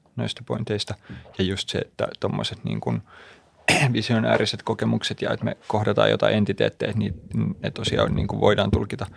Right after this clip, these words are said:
kans tommosella vaikka syväpsykologisella tavalla ja että se on, niin kuin, jonkunlaista symbolista, niin kuin, että meidän mieli, mielikuvituksen avulla ja tämmöisillä, niin kuin, symbolisilla tavoilla sit,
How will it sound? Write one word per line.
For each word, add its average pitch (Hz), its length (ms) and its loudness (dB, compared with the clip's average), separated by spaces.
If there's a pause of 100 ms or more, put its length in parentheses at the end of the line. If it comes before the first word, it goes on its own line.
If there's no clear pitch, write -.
(680)
kans 95 280 2
tommosella 113 540 0
vaikka 110 260 0
syväpsykologisella 110 1040 0
tavalla - 500 0 (380)
ja - 140 2
että - 140 -4
se - 80 -4
on, 101 140 -2
niin 101 120 -2
kuin, 98 140 -2
jonkunlaista 98 540 2
symbolista, 101 680 4 (380)
niin 110 220 0
kuin, 55 200 0 (440)
että - 160 2
meidän 95 220 4
mieli, 92 480 4 (480)
mielikuvituksen 107 1040 2
avulla - 360 2
ja 55 80 4
tämmöisillä, - 540 -2
niin 113 140 0
kuin, 110 120 -2
symbolisilla 113 640 4
tavoilla - 400 0
sit, - 160 -4